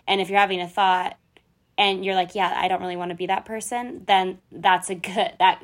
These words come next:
that kinda helps you start to question that thought. 'Cause you're like, "No, I don't wanna think that, or I don't wanna be that person."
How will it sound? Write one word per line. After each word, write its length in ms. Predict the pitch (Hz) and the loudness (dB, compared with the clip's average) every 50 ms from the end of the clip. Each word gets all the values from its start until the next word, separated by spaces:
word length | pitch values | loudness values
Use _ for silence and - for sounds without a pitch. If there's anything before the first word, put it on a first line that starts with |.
| - - | -14 -6
that 180 | - 196 185 180 | -2 -2 -2 0
kinda 200 | 190 185 185 180 | -2 -2 -2 0
helps 280 | 175 170 170 - - | 0 -2 -2 -4 -6
you 80 | - 165 | -10 -8
start 180 | 170 170 160 165 | -8 -8 -10 -10
to 40 | 165 | -10
question 380 | - - - - - - - | -8 -8 -8 -8 -8 -10 -10
that 180 | - - - - | -10 -10 -10 -6
thought. 240 | - - - - - - | -6 -6 -6 -6 -8 -14
'Cause 120 | - 175 | -14 -10
you're 100 | 175 180 | -8 -6
like, 140 | 180 175 - | -6 -6 -6
"No, 280 | 208 208 208 185 160 | -6 -4 -2 0 0
I 120 | 151 156 175 | 2 0 0
don't 360 | 170 - 180 175 170 - - | 0 0 0 0 0 -2 -6
wanna 220 | - - - - 185 | -8 -8 -8 -8 -10
think 260 | - - - - - | -12 -12 -14 -12 -6
that, 160 | - - - - | -4 -2 -2 -2
or 40 | |
I 100 | - - | -4 -6
don't 160 | - - - - | -6 -8 -10 -10
wanna 160 | - - - | -12 -12 -12
be 80 | - | -10
that 160 | - - - - | -10 -10 -10 -10
person." 400 | - - - - - - - | -12 -16 -16 -16 -16 -18 -18